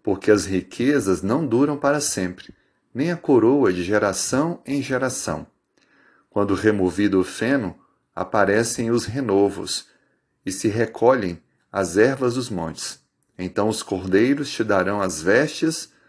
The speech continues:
os bodes o preço do campo, e as cabras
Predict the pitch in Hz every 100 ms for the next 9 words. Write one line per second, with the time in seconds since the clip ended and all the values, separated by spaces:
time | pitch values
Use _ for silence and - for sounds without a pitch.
0 | _ _ 101 90 92 113 101 85 90 90
1 | - 95 101 - 98 92 - 87 90 -
2 | 82 _ _ _ _ - - 98 90 -
3 | - 113 135 127 92 80 -